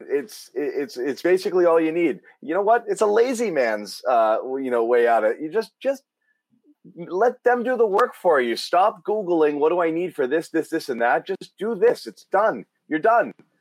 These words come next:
Uh, you don't have to worry about it anymore. Uh, it, uh, it fits with whatever diet. Um, it's, you know, uh, gluten-free, keto, paleo, doesn't matter. Um, it's, uh, low calorie, almost no sugar,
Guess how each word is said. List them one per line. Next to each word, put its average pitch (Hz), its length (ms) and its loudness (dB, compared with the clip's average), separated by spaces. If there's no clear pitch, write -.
Uh, 139 540 4
you 160 160 -2
don't 202 100 2
have 202 100 -4
to 208 60 -2
worry 214 240 2
about 147 200 2
it 120 140 -2
anymore. 104 380 -4
Uh, 117 300 4
it, 113 220 -2
uh, 151 80 2
it 131 180 -2
fits 208 180 0
with 196 120 -6
whatever 185 340 0
diet. 165 460 2
Um, 113 540 0
it's, 120 380 -8
you 110 80 -12
know, 95 400 -8
uh, 82 360 -4
gluten-free, 120 920 -2
keto, 135 460 -2
paleo, 147 380 2
doesn't 170 280 -2
matter. 135 440 0
Um, 101 540 0
it's, 104 340 -8
uh, 104 260 2
low 156 220 0
calorie, 156 720 0
almost 135 320 -4
no 160 120 0
sugar, 156 600 0